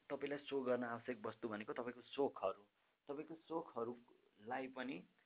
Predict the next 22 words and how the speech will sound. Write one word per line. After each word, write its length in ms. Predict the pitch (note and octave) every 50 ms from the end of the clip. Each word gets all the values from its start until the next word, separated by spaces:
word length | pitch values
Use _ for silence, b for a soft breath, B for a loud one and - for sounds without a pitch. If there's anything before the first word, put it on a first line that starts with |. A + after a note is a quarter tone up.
| _ _ _ -
भ्यालु 320 | - - - A2 B2 C3
हुन्छ, 220 | B2 A2 - - G#2+
तर 160 | - - A#2+
त्यसको 340 | A#2 - B2 B2 - - C3
पोइन्ट 380 | - - B2 A#2 A2+ A2+ A2+
चाहिँ 140 | - C3+ D3 C#3+ B B B B B -
यी 40 | B2
माथिका 460 | A#2 A#2 A2+ A2 A#2 A#2 A2 A#2 A2+
जुन 180 | G#2 A2+ A2+ A2+
शिक्षामा 420 | - A#2 A2 - - G#2+ A2+ A2
लगानी, 500 | A2 G#2+ G#2 G#2+ G#2 G#2 G#2 G#2+ G#2+ G#2+
पुँजी, 540 | G#2+ G#2+ - A2 A2 G#2 G#2 G#2 G#2 G#2+ G#2+
काम 400 | G#2+ - G#2+ G#2+ G#2+ G#2+ G#2+ G#2+
र 40 | G#2+
अध्यात्म 500 | A2 A2 - G2 G#2 - G#2+ G#2+ G#2+ - - _ _ _ _ _ _ _ _ _ _ _ _ _ _ _
भन्दा 200 | G2 G#2 A2+ A2+
चाहिँ 180 | A2+ A#2 B2 - -
कम 60 | C3
हुन्छ, 300 | C3+ B2+ A2 G2+ - -
तर 340 | D3 - C#3 C3 C3+ C#3 C#3 C3
यसले 200 | B2 B2+ C3 C3
चाहिँ 180 | C3+ D3 D#3+